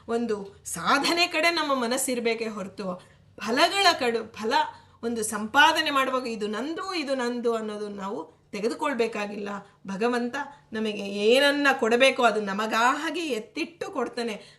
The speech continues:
ತಾಯಿ ಮಗುವಿಗಾಗಿ ಹೇಗೆ ಎತ್ತಿಟ್ಟು ಕೊಡ್ತಾಳೋ ಹಾಗೆ ನಮ್ಮ ಸಾಧನೆಗೆ ಅನು-, ಅನುಗುಣವಾಗಿ ಭಗವಂತ ನಮಗೆ ಕೊಟ್ಟೇ ಕೊಡ್ತಾನೆ ಅಂತ ಯಯಾತಿ ಮಹಾರಾಜರಿಗೆ ಅಷ್ಟಕ ಮಹರ್ಷಿಗಳು ಹೇಳ್ತಾರೆ.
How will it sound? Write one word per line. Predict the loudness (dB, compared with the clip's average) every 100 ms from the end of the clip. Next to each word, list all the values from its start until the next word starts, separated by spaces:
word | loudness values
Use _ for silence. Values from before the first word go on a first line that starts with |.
| -6
ತಾಯಿ | -2 0 0 -2
ಮಗುವಿಗಾಗಿ | -4 -4 -4 0 2 2 0
ಹೇಗೆ | -2 -2 -2 -6 -12 -16 -2
ಎತ್ತಿಟ್ಟು | -2 -2 -8 0 0 2 -4
ಕೊಡ್ತಾಳೋ | 0 -2 0 -2 -2 -2 -6 -10 -20 -10
ಹಾಗೆ | -8 -4 -4 -6 -10 -4
ನಮ್ಮ | -2 0 0
ಸಾಧನೆಗೆ | 2 2 2 2 0 2
ಅನು-, | 2 2 0 -2 -4
ಅನುಗುಣವಾಗಿ | -4 -2 -4 -4 -6 -2 -2 -4 -6
ಭಗವಂತ | -8 -4 -2 -2 -4 -4
ನಮಗೆ | -6 -6 -8
ಕೊಟ್ಟೇ | -10 -8 0 0
ಕೊಡ್ತಾನೆ | 2 -2 -4 -6 -4 -2
ಅಂತ | -4 -4 -6 -10 -20 -10
ಯಯಾತಿ | -6 0 0 0 -4
ಮಹಾರಾಜರಿಗೆ | -4 -2 -2 0 -2 -2 -2 -2 -4 -10 -10
ಅಷ್ಟಕ | -6 -4 -2
ಮಹರ್ಷಿಗಳು | -2 -4 -4 -4 -2 -4
ಹೇಳ್ತಾರೆ. | 0 2 2 0 0 -2 -6 -20